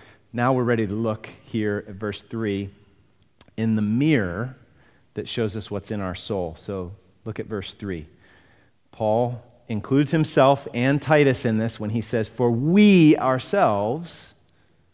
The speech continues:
were once foolish, disobedient, led astray, slaves to various passions and pleasures, passing our days in malice and envy, hated by others and hating one another."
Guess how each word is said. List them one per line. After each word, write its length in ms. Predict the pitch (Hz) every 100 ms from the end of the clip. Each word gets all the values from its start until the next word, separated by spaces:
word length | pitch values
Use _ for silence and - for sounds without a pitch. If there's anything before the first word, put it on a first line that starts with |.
| _ _ _ _ -
were 340 | 117 135 135
once 920 | 123 123 185 220 117 - - - - - - _
foolish, 680 | - - 214 170 101 - -
disobedient, 720 | 117 - 123 160 143 101 -
led 160 | 120 123
astray, 600 | - - 160 127 90 85
slaves 580 | - 135 151 147 120 -
to 80 |
various 400 | 104 123 123 120
passions 460 | - 131 123 - 123
and 100 | 127
pleasures, 440 | 160 151 98 90 - - - -
passing 420 | 139 135 - 147
our 120 | 131
days 340 | 117 147 135 107
in 140 | 104
malice 340 | 117 123 127
and 100 | 127
envy, 280 | 139 160 104
hated 340 | 92 139 135 117
by 160 | 123
others 300 | 139 135 92
and 80 | 104
hating 320 | 110 143 127
one 160 | 107 95
another." 380 | 80 67 -